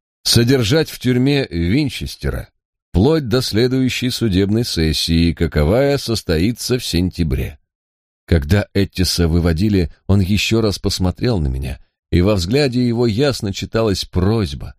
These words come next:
Я один раз энергично кивнул. Передо мной восседал Хью с прямой, как палка, спиной. Возле него тихо рыдал Дэвид.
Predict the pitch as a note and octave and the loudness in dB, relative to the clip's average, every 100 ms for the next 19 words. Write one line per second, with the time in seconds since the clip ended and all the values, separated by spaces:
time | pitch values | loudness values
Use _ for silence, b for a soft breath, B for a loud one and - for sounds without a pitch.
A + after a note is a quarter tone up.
0 | _ _ _ _ _ _ - D#2+ G#2+ C3 | _ _ _ _ _ _ 0 4 4 4
1 | B2+ A#2+ G2+ D3+ B2 A#2 B2+ A2+ - G#2 | 2 0 0 0 0 0 0 -2 -2 0
2 | G2+ E2+ B2+ - F#2 F2+ - D#2 C2 B1+ | 0 -2 -4 -2 -2 -2 -2 -2 0 -2
3 | - _ _ _ _ _ - D#2+ E2 F#2 | -4 _ _ _ _ _ 0 2 4 4
4 | F#2+ A#2+ G2+ G#2+ - G#2+ G#2 A2 E2+ - | 4 2 2 0 -2 -2 0 0 -4 -6
5 | F2 A2+ E2+ - - E2+ G2 F#2 F2 - | -2 0 0 -2 0 2 2 0 -2 -6
6 | - F#2+ E2 - - - D#2+ C2 - _ | -2 -2 -2 -4 -6 -2 -2 -2 -6 _
7 | _ _ _ _ _ _ - C2 E2+ G#2+ | _ _ _ _ _ _ 0 2 2 2
8 | G2 A#2 A#2+ A2+ B2 A#2+ - A2+ - F#2+ | 2 2 2 2 0 -2 -4 -4 -2 -2
9 | F#2 F2+ F2 D#2 G2 A#2 A2 - | 0 2 0 0 0 0 -4 -8